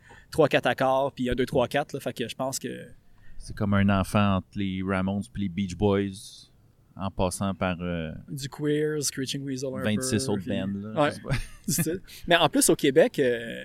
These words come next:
Speaker 1: il y a, ben, on, on va pouvoir en reparler, là. J'avais, moi, les Dots en référent aussi qui faisaient ça un
Speaker 2: Oh !
Speaker 1: peu, ça. Mais, tu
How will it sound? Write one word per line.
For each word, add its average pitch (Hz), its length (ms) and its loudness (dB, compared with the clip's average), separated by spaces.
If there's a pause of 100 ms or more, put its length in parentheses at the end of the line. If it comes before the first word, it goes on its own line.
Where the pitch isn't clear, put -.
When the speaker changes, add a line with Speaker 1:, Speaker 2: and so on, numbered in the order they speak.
Speaker 1:
il 135 80 -8
y 135 40 0
a, 123 540 -4
ben, 127 260 0
on, 123 200 -8
on 127 100 0
va 135 100 4
pouvoir 156 300 2
en - 20 4
reparler, 143 440 2
là. 233 100 2
J'avais, 147 260 4
moi, 175 140 4
les 139 140 2
Dots 131 180 4 (280)
en 139 140 2
référent 139 480 -2
aussi 185 260 -2
qui - 60 -14
faisaient 135 240 -6
ça 175 140 0
un 226 240 12
Speaker 2:
Oh ! - 20 8
Speaker 1:
peu, 160 80 8
ça. 226 80 8 (480)
Mais, 151 240 8
tu - 60 0